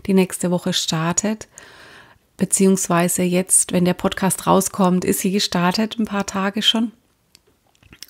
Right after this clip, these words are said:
Und ja, bin grad noch so, so in diesem Übergang. Und da spüre ich, und das kennst du vielleicht auch, wir wollen ja oft diesen Moment aufrechterhalten. Wir waren im Urlaub,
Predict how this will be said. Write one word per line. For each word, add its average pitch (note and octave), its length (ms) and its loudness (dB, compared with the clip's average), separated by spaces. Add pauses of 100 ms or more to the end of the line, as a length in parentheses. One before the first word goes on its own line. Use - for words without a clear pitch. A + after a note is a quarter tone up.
Und F#3+ 460 2
ja, E3+ 280 0
bin G#3 120 2
grad - 200 -2
noch G#3 100 0
so, - 100 -6
so - 140 -2
in G3+ 60 0
diesem - 200 -2
Übergang. G#3+ 460 0 (420)
Und G#3 140 2
da G#3 60 4
spüre B3 420 4
ich, A3+ 420 -2
und F#3+ 120 2
das - 120 -10
kennst A3+ 260 2
du G#3+ 60 -2
vielleicht F#3 360 -4
auch, F#3 220 2
wir F3+ 120 0
wollen F#3 200 2
ja G3+ 180 0
oft - 240 -8
diesen F3+ 280 -2
Moment F3 500 4
aufrechterhalten. E3+ 840 -2
Wir E3 120 -2
waren - 200 -6
im - 100 -2
Urlaub, G#3+ 540 2